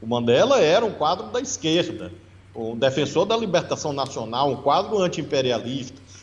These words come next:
Mas, ao seu tempo, ele foi até onde ele considerava que podia ir naquele sistema de forças que ali atuava na África do Sul.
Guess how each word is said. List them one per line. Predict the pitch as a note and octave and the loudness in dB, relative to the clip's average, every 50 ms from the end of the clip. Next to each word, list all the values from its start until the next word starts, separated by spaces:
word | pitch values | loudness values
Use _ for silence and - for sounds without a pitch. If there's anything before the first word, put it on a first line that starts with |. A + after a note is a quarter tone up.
| - - - | -20 -2 0
Mas, | C#4+ G3 E3+ D#3 - | 2 2 4 4 2
ao | D3 D3 D#3+ - | 2 2 0 -2
seu | - - F3+ F3+ F#3 | -4 -2 -2 -2 -2
tempo, | F3+ - F3+ E3+ E3+ F3+ F3 E3+ - - - - - - - - - | -2 -2 0 0 0 0 -2 -6 -8 -12 -14 -16 -18 -20 -20 -10 -2
ele | A#3 G#3 F#3+ G3 G3+ | 0 0 2 0 -2
foi | - - F#3 F3+ G3 A3+ A#3+ C#4 | -4 -4 -2 0 0 0 0 0
até | C#4 F#3 F#3 F#3 D#3+ F3 A#3 C4+ C4+ - - - - - - - | -2 -2 -2 0 0 2 0 0 -4 -8 -14 -18 -20 -20 -16 -6
onde | - A3+ A3+ F#3 | -4 -2 0 2
ele | F#3 F#3 F#3 | 0 0 0
considerava | - G#3 G3 - A3 G3 F3 F#3 A#3 C4+ C#4 | -4 -6 -6 -2 -2 0 0 0 0 0 -2
que | C4+ A3 | -4 -6
podia | F3+ F#3 G3 E3+ E3 E3+ | -8 -8 -4 0 0 0
ir | D#3+ D#3+ F3 G3+ | 2 0 -2 -4
naquele | A3 C4 C4 - A3 F#3 G3 G3+ | -4 -6 -4 -4 -4 -4 -4 -6
sistema | - - F#3 - - E3+ D#3+ F3+ F#3 G#3 - - - - - - | -10 -12 -10 -4 -2 -2 0 0 -2 -4 -6 -10 -16 -18 -12 -6
de | D#3 G3+ | -4 -4
forças | G3 - - E3+ F3 F3+ G#3 A3 - - - C3+ A#2 - | -4 -2 2 4 6 8 8 6 4 2 -2 -4 -6 -2
que | - F3+ | -2 -2
ali | E3 D#3+ D#3 F3 | -2 0 0 -2
atuava | F3+ F3 F#3 F#3+ D#3+ E3 E3+ E3+ F3+ | -2 0 0 0 0 0 0 0 -2
na | E3+ E3 E3 | -2 -2 -4
África | F3 E3+ - F3 G#3 G3+ | -4 -4 -8 -10 -10 -10
do | G3 A#3 | -10 -10
Sul. | A#3 - - E3 D#3+ | -12 -12 -12 -12 -12